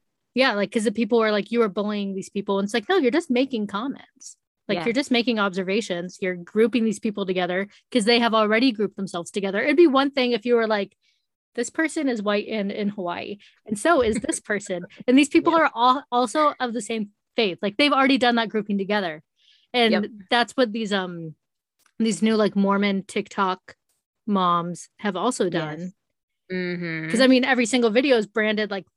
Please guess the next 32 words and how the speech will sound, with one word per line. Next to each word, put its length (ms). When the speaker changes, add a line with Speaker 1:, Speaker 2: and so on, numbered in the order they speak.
Speaker 1:
like, 200
"We're 380
hot 420
TikTok." 420
Like, 200
they 140
literally 400
say, 180
"Hot 320
Mormon 400
moms." 600
Like, 120
Speaker 2:
Yes, 200
Speaker 1:
"We're 140
Speaker 2:
and 80
it's 60
Speaker 1:
hot 240
Mormon 420
moms. 380
Speaker 2:
interesting. 80
Speaker 1:
We 80
have 180
a 40
lot 180
of 80
kids." 400
They 160
say 180
Mormon 460
in 100
every 240
video, 600